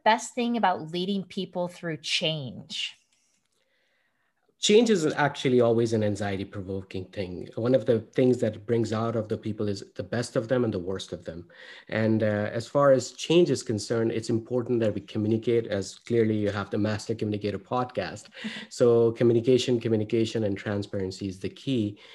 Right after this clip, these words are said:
Speaker 2: to understand how to lead through change.
Speaker 1: I love how you say that. It's 'cause it's true. It does bring out the best and the worst of us. I mean, I think it's that anticipation, right, of the unknown. We don't know what the change is gonna bring.
Speaker 2: Exactly. And especially the amount of uncertainty,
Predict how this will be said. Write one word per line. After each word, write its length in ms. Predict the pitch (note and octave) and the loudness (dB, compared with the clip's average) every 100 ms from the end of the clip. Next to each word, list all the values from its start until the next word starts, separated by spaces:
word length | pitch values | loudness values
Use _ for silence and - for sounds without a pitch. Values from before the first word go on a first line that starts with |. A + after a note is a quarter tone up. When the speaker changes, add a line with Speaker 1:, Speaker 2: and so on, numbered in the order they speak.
| - | -16
Speaker 2:
to 140 | - | -6
understand 560 | F#2+ F#2+ - A2 G#2 G2+ | -4 -4 -4 -2 -2 -4
how 260 | G#2 A2 A2 | -4 -2 -2
to 100 | A2 | -2
lead 420 | F#2+ G2+ G#2 G#2 | -4 -2 -4 -6
through 200 | - F#2 | -10 -12
change. 500 | - - - A#2 - _ _ _ _ _ _ _ - | -10 -14 -14 -20 -20 _ _ _ _ _ _ _ -12
Speaker 1:
I 60 | |
love 340 | F#3+ F#3+ G#3+ A3+ | -4 4 4 4
how 140 | G#3 | 0
you 200 | E3+ F3 | -2 -6
say 260 | F3 G3 F#3 | -2 0 4
that. 200 | E3 E3 | 4 2
It's 240 | E3 - | -4 -8
'cause 160 | G#3 F#3 | -8 -6
it's 160 | F3+ | -8
true. 240 | - C4 F3 | -2 0 0
It 140 | F3 | 4
does 180 | A3+ A#3 | 4 4
bring 240 | A#3 G#3+ | 2 2
out 140 | F#3 F#3 | 2 2
the 80 | |
best 260 | F3 F3+ - | 2 2 0
and 100 | F#3+ | -2
the 60 | E3+ G3+ | 2 2
worst 200 | B3 G#3 | 2 0
of 100 | E3 | 0
us. 220 | D3+ - | 0 -2
I 60 | |
mean, 140 | E3 E3 | -4 -4
I 60 | |
think 220 | G3 F#3 F#3 | -4 -2 -4
it's 160 | E3 | 0
that 120 | F3+ | 2
anticipation, 960 | E3 E3 - A3 G#3 - G3+ B3+ G#3+ E3+ | 2 0 0 -2 -2 0 0 2 -2 0
right, 300 | E3 F#3 G#3+ | 4 4 4
of 160 | F#3 E3+ | 0 2
the 120 | F3 | 2
unknown. 540 | D#3+ D#3+ E3 G#3 B3+ - - - | 2 4 4 2 -4 -8 -20 -12
We 120 | - F3 | 0 2
don't 160 | F3 | 4
know 80 | F3+ F3 | 4 4
what 140 | E3+ | 2
the 100 | E3 - - | -2 -6 -6
change 280 | F3+ F3+ F3 | -2 -2 -4
is 80 | - | -2
gonna 160 | F#3+ | -2
bring. 420 | F3+ A#3 F#4+ - - _ _ _ _ - - _ | 0 -2 -2 -8 -14 _ _ _ _ -20 -20 _
Speaker 2:
Exactly. 580 | C#3 A2+ B2 A2+ A2 G#2 | -6 2 2 2 0 2
And 80 | A2+ | 2
especially 480 | A2+ A2+ - D3 C3+ | 4 2 4 2 4
the 80 | A#2+ | 4
amount 240 | A#2 A#2+ | 4 2
of 100 | A2+ | 2
uncertainty, 920 | A2 A2 C#3+ C#3+ C3+ C#3 C3+ A#2+ - | 0 0 2 2 2 2 2 0 -8